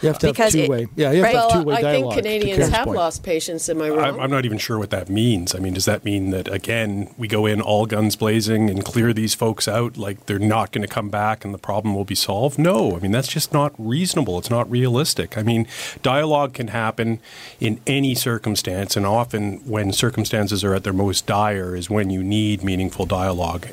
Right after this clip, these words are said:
Speaker 4: And the federal government has given its level best to doing so over the last three weeks. The Prime Minister has been very clear about that.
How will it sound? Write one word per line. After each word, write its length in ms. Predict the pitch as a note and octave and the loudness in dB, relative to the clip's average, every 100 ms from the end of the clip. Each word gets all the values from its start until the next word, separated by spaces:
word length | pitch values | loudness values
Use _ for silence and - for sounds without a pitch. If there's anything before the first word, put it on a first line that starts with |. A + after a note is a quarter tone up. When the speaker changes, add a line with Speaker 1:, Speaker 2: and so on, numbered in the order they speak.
| - | -2
Speaker 4:
And 340 | F#2+ F#2+ G2 | 0 0 -2
the 120 | G#2+ | -2
federal 320 | - A#2 A#2 A2+ | 0 2 2 0
government 400 | G#2+ G#2+ G2+ G2 | -2 0 -2 -4
has 200 | G2 G2 | -6 -4
given 280 | A#2 A#2 | 0 2
its 320 | G#2+ F2 - G#2 | 0 -2 -8 -2
level 320 | G#2+ A#2 A2+ | 0 0 -2
best 380 | G2+ G#2+ G#2+ - | -2 -2 -2 -4
to 80 | |
doing 260 | G2 G#2+ A2 | -2 2 2
so 160 | - A2+ | 2 0
over 140 | G2+ | 2
the 60 | F2+ | 0
last 340 | G2 G2+ - | 0 0 -2
three 200 | - G#2 | 0 0
weeks. 360 | F#2+ A2 B2 - | 4 2 2 -2
The 80 | |
Prime 180 | - G#2 | -2 -2
Minister 400 | G#2 G#2 - G#2+ | 0 -2 0 -2
has 140 | F#2+ F#2 | -2 -2
been 200 | G2+ F#2 | 0 2
very 240 | G#2 G#2+ | 2 2
clear 380 | - A2 G#2+ A2 | 0 2 2 2
about 240 | G#2+ G#2 | 0 -2
that. 340 | - A2+ C#3 | -2 -2 -4